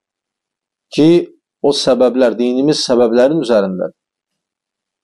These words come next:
Yəni, gözəl səbəblərdən, düzgün səbəblərdən yanaşmalıyıq ki, sabitlik nemətinə məhrum olmayaq.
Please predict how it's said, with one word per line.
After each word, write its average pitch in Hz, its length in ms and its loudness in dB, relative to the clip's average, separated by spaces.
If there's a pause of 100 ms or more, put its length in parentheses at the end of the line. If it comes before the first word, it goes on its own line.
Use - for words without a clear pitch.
(420)
Yəni, - 200 -16
gözəl 131 320 2
səbəblərdən, 107 760 -2
düzgün 113 360 2
səbəblərdən 113 640 0
yanaşmalıyıq 98 640 -6 (920)
ki, 139 140 2 (920)
sabitlik 123 800 -2 (1200)
nemətinə 113 560 -2
məhrum 110 360 0
olmayaq. 127 320 -2